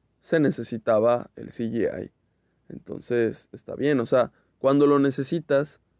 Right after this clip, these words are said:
pues, lo usas. Así que aquí lo necesitaron,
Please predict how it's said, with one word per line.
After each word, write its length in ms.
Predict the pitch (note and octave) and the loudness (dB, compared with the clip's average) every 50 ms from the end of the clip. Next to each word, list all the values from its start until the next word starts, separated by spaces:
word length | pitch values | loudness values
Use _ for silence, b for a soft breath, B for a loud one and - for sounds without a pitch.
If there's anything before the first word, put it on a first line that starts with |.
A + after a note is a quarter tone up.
| _ _ _ _ | _ _ _ _
pues, 220 | - - - - | -20 -18 -10 -4
lo 100 | A#2+ A#2+ | 0 0
usas. 540 | B2 B2 A#2+ A#2 - - - - _ _ _ _ _ _ _ _ _ _ _ _ _ _ _ | 0 0 -2 -4 -8 -12 -14 -16 _ _ _ _ _ _ _ _ _ _ _ _ _ _ _
Así 280 | - G#2+ - A#2 A2+ - | -20 -14 -10 -10 -6 -4
que 80 | B2 | -4
aquí 360 | A#2+ A#2 _ B2+ B2 B2 B2+ - | -4 -4 _ -6 -4 -4 -4 -2
lo 160 | - - A2+ | -2 -2 -2
necesitaron, 800 | A2+ A2+ A2 - A#2 - - - - A#2+ A#2+ A#2+ B2+ C#3+ D#3 D#3 | -2 -2 -4 -6 -10 -12 -12 -4 -2 0 0 0 0 -2 -4 -6